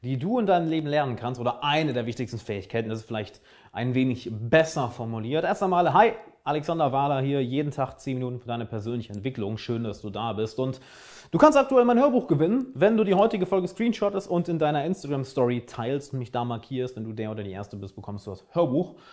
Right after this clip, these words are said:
Und was ist die wichtigste Fähigkeit oder die mächtigste Fähigkeit, die du lernen kannst? Das ist zu lernen, wie du ein gutes Leben führst. Denn für jeden von uns heißt ein gutes Leben etwas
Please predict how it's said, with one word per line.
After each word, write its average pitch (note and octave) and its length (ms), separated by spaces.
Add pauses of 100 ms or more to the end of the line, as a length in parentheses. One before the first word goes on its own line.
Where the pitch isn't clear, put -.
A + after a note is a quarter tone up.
(140)
Und C#3+ 100
was - 240
ist G#3+ 240
die D3 140
wichtigste D3 400
Fähigkeit B2+ 600
oder G#2+ 160
die G2+ 120
mächtigste E3 680
Fähigkeit, B2 400
die A#2 80
du A#2+ 100
lernen A#2 320
kannst? A2 300
Das G2+ 100
ist - 300 (720)
zu - 220
lernen, F3 600 (120)
wie C3+ 140
du C3+ 200
ein A#2 220
gutes B2 420 (120)
Leben A#2 320
führst. - 580 (580)
Denn C3 220 (320)
für - 160
jeden D4 240
von G3 160
uns G3 340 (100)
heißt F3 200
ein D#3 100
gutes D#3+ 300
Leben C#3 240
etwas G2 320